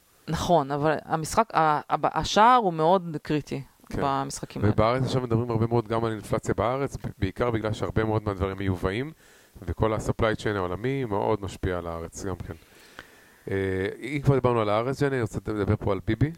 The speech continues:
Speaker 1: כן, אבל רציתי,
Speaker 2: אוקיי.
Speaker 1: יש לי מד-,
Speaker 2: אוקיי.
Speaker 1: מדור כלכלי.
Speaker 2: יש
Speaker 1: אני
Speaker 2: לך
Speaker 1: רוצה
Speaker 2: עוד דברים
Speaker 1: להמשיך את המדור
Speaker 2: כלכליים?
Speaker 1: כן, בוודאי.
Speaker 2: כן.
Speaker 1: אה, משהו קטן, שיש טענות שסין מתכננת לעשות unban לביטקוין, שדווקא זה נקודות,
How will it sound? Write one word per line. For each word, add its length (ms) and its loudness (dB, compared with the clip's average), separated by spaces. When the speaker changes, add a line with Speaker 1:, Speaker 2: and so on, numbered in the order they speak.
Speaker 1:
כן, 160 4
אבל 140 4
רציתי, 260 2
Speaker 2:
אוקיי. 120 2
Speaker 1:
יש 120 -2
לי 60 4
מד-, 160 -2
Speaker 2:
אוקיי. 220 -2
Speaker 1:
מדור 180 2
כלכלי. 300 0
Speaker 2:
יש 80 -4
Speaker 1:
אני 60 -2
Speaker 2:
לך 100 0
Speaker 1:
רוצה 20 0
Speaker 2:
עוד 80 0
דברים 120 2
Speaker 1:
להמשיך 220 0
את 60 -2
המדור 140 0
Speaker 2:
כלכליים? 180 -2
Speaker 1:
כן, 160 2
בוודאי. 400 2
Speaker 2:
כן. 120 -8
Speaker 1:
אה, 240 2
משהו 260 2
קטן, 400 4
שיש 560 0
טענות 300 0
שסין 440 -2
מתכננת 320 -4
לעשות 240 -2
unban 460 0
לביטקוין, 600 -2
שדווקא 340 2
זה 80 -2
נקודות, 440 2